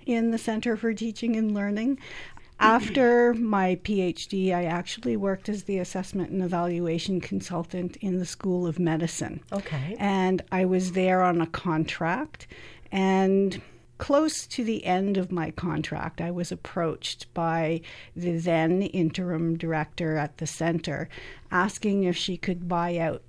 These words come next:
Speaker 1: the last part of my contract to work at the Center for Teaching and Learning because they were so shorthanded. And I've been there ever since. So that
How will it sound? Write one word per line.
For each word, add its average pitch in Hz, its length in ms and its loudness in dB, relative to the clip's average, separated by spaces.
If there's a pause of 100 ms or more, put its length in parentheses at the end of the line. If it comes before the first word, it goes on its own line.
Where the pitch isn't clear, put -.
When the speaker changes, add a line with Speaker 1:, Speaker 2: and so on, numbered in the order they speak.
(120)
Speaker 1:
the 175 420 0 (300)
last 185 440 0
part 208 380 -2
of 220 140 -2
my 185 180 2
contract 160 640 -4
to 196 100 -8
work 170 320 -2
at 175 120 -6
the 170 80 -6
Center 160 300 -2
for 156 140 -6
Teaching 170 380 -6
and 180 140 0
Learning 165 300 2
because 185 400 -4
they 190 120 0
were 165 180 0
so 160 280 -4
shorthanded. 160 1000 -4 (640)
And 202 140 4
I've 190 180 4
been 190 220 4
there 180 260 2
ever 160 240 0
since. - 380 -6
So 180 260 -6
that 190 240 -4